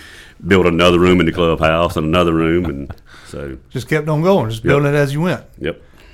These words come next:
Speaker 2: You, you, you, we, we talk about you wearing a lot of hats as far as being P G A superintendent, whatever else, but you, you wear a lot of hats within Charlwood too. I mean, you've been, you, you run, you do it all.
Speaker 1: Well, Daniel and I have got a pretty good system,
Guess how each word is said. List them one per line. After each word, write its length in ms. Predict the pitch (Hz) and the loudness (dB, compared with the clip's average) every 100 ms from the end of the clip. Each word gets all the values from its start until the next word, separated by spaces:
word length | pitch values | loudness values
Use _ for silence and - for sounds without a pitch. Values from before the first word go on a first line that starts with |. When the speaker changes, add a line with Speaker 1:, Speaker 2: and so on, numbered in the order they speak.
| - - - - | -20 -20 -20 -4
Speaker 2:
You, 300 | 160 202 247 | -2 0 -2
you, 160 | 143 190 | -4 -4
you, 320 | 190 156 - | -6 -14 -14
we, 160 | 156 190 | -6 -4
we 200 | 151 147 | -2 -2
talk 200 | - 147 | 2 2
about 220 | 127 123 | 2 -2
you 60 | 131 | 2
wearing 160 | 127 120 | 2 2
a 40 | |
lot 120 | 127 | 2
of 60 | 117 | 2
hats 220 | 127 117 | 0 0
as 40 | 120 | -6
far 200 | - 120 | -2 -2
as 60 | |
being 180 | 117 120 | 0 -4
P 160 | 110 139 | -2 -4
G 160 | 117 123 | -2 -2
A 100 | 120 | -4
superintendent, 520 | - 120 120 127 117 | -4 -4 -2 -2 -2
whatever 200 | 117 123 | -2 -2
else, 140 | 139 | -2
but 120 | - | -4
you, 100 | 113 131 | -8 -6
you 140 | 156 | -2
wear 120 | 170 | 0
a 60 | 151 | 2
lot 160 | 147 | 2
of 60 | 131 | 2
hats 260 | 139 127 - | 0 -2 -6
within 320 | 120 147 135 | -2 0 0
Charlwood 560 | 127 185 180 120 110 - | 0 2 2 0 -4 0
too. 180 | 175 123 | 0 2
I 40 | |
mean, 160 | 120 117 | 0 0
you've 260 | 131 127 | -2 -2
been, 440 | 127 135 127 120 127 | -2 -2 -2 -4 -8
you, 160 | 131 127 139 | -10 -10 -8
you 180 | 139 156 | -6 0
run, 280 | 160 147 131 | 0 0 -2
you 120 | 151 | 0
do 140 | 170 175 | 4 6
it 40 | |
all. 300 | 165 107 - - - - | 6 2 -6 -20 -14 2
Speaker 1:
Well, 260 | 120 123 120 | 6 6 4
Daniel 360 | 113 131 147 | 2 4 4
and 60 | 131 | 2
I 60 | |
have 100 | 117 | 0
got 140 | 113 110 | 0 -2
a 40 | |
pretty 260 | - 156 135 | 0 -2 0
good 440 | 107 107 90 80 - - - - | 0 0 0 -6 -18 -20 -20 -20
system, 640 | - - 107 - 82 76 | -2 2 2 2 -6 -6